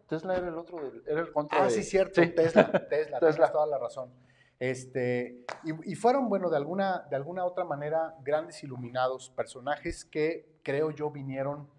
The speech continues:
Speaker 2: a este mundo con la misión de,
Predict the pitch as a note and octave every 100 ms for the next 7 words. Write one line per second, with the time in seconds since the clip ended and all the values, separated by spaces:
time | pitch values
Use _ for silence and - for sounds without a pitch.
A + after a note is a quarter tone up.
0 | _ _ A2 A2+ B2 D3 C3+ C#3+ D3 E3
1 | G3+ - _ _ - _ _ - A#2 A#2
2 | A2+ A#2 - C#3 C#3+ D#3 D3 D#3 G3 -
3 | -